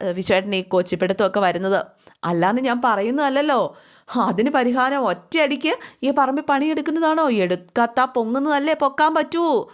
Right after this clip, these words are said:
എന്നൊക്കെ ചോദിച്ചുകൊണ്ട് ഇങ്ങനെ ഇരിക്കുക കേട്ടോ. ഉം, ശ്രീജയ്ക്ക് മനസ്സിലായി. അതെ, ഒറ്റയടിക്ക് എല്ലാ പണിയും ചെയ്യണമെന്ന് പറയുന്നില്ല, ചെറിയ ചെറിയ വ്യായാമങ്ങളൊക്കെ വീട്ടിൽ ചെയ്തൂടെ? ഒന്നുമല്ലെങ്കിലും ആ മുറ്റത്തോട് അങ്ങോട്ടും ഇങ്ങോട്ടും നടന്നൂടെ? അതിന് ശരീരം സഹകരിക്കണ്ടേ?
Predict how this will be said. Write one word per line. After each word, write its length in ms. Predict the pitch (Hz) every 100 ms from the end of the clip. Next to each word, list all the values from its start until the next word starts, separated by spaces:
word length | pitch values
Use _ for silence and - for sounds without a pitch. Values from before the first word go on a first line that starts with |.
| - _ _
എന്നൊക്കെ 300 | - 247 214
ചോദിച്ചുകൊണ്ട് 500 | 214 190 180 220 202
ഇങ്ങനെ 160 | 196 190
ഇരിക്കുക 280 | 165 - 196
കേട്ടോ. 200 | 190 147 185 - -
ഉം, 280 | 196 180 156
ശ്രീജയ്ക്ക് 400 | 185 170 208 269
മനസ്സിലായി. 480 | 233 202 220 208 - - _ _ -
അതെ, 320 | 185 185 - -
ഒറ്റയടിക്ക് 560 | 240 247 - 311 269 269
എല്ലാ 180 | 262
പണിയും 320 | 254 240 233 240
ചെയ്യണമെന്ന് 360 | 220 196 214
പറയുന്നില്ല, 600 | 220 185 185 202 180 - - _ _
ചെറിയ 360 | - 170 208 311
ചെറിയ 240 | 311 302
വ്യായാമങ്ങളൊക്കെ 640 | 285 240 214 220 226 208 226
വീട്ടിൽ 300 | 208 196 247
ചെയ്തൂടെ? 540 | 226 190 214 190 160 - _ _ -
ഒന്നുമല്ലെങ്കിലും 680 | 170 202 311 285 233 233 226 -
ആ 160 | 208
മുറ്റത്തോട് 480 | 247 175 190 240 233
അങ്ങോട്ടും 320 | 180 175 240
ഇങ്ങോട്ടും 220 | 247 254 254
നടന്നൂടെ? 800 | 208 196 226 254 254 240 180 - _
അതിന് 160 | 277 311
ശരീരം 500 | 285 214 226 294 320
സഹകരിക്കണ്ടേ? 840 | 285 240 247 254 285 269 254 -